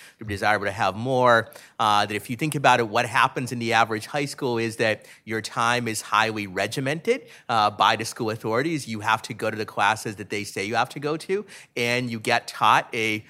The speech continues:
for the most part at least, a state-mandated curriculum, which,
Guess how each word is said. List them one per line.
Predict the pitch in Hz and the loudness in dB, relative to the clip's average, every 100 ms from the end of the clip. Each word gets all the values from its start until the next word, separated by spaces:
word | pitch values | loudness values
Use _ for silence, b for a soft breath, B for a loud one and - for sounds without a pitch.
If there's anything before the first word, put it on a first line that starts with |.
| - | -8
for | 107 | -4
the | |
most | 104 107 | -2 -4
part | - 135 | -2 -2
at | 127 | 0
least, | 139 135 120 | -2 -4 -4
a | 104 | -6
state-mandated | - - 107 117 107 107 110 107 107 101 98 | -6 -4 -4 -4 -6 -4 -4 -4 -4 -6 -10
curriculum, | - 104 113 156 156 156 | -10 -8 -6 -4 -2 -2
which, | 113 110 - | -4 -4 -6